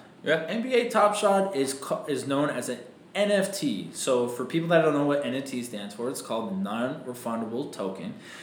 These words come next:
Speaker 2: So it's a piece of digital art, and N B A Top Shot is affiliated with the N B A,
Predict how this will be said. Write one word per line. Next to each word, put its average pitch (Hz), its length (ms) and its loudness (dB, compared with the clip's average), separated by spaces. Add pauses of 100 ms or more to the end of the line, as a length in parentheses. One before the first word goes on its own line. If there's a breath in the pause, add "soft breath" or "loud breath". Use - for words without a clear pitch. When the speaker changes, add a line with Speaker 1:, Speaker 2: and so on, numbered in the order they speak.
Speaker 2:
So 135 300 8
it's 147 200 0
a 139 140 -2
piece 214 540 4
of 139 320 2
digital 165 540 2
art, 113 340 -2 (320 loud breath)
and 117 480 4
N 151 220 -6
B 175 160 2
A 214 140 6
Top 147 260 4
Shot 139 220 6
is 131 100 2
affiliated 127 640 4
with 113 140 -4
the 113 200 -4
N 156 100 -2
B 147 200 2
A, 151 280 0